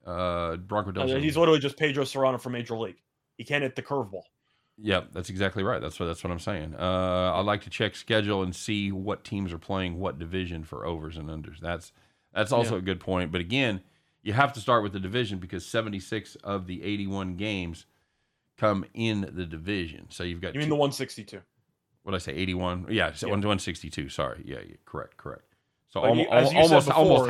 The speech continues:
Speaker 1: half of the eighty-one.
Speaker 2: As you said before, you need an over somewhere. And
Speaker 1: Yep.
Speaker 2: I do think that Miami actually is a bit appealing because if they can even generate, hell, four runs per game or four point three runs per game,
Speaker 1: Right.
Speaker 2: they'll probably win eighty.
Speaker 1: Yep.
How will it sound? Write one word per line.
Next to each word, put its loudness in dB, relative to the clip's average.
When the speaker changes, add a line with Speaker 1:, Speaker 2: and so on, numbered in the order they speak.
Speaker 1:
half 4
of 0
the 4
eighty-one. -2
Speaker 2:
As -2
you 4
said 6
before, 6
you 2
need 0
an 4
over 6
somewhere. -4
And 0
Speaker 1:
Yep. 0
Speaker 2:
I 0
do -2
think -4
that 2
Miami -2
actually -4
is -6
a -4
bit 2
appealing -2
because -2
if -6
they 0
can -6
even -2
generate, 2
hell, 4
four 6
runs 4
per -8
game -6
or -8
four -2
point -8
three 0
runs 2
per -6
game, -10
Speaker 1:
Right. 4
Speaker 2:
they'll -4
probably 6
win 4
eighty. 0
Speaker 1:
Yep. -4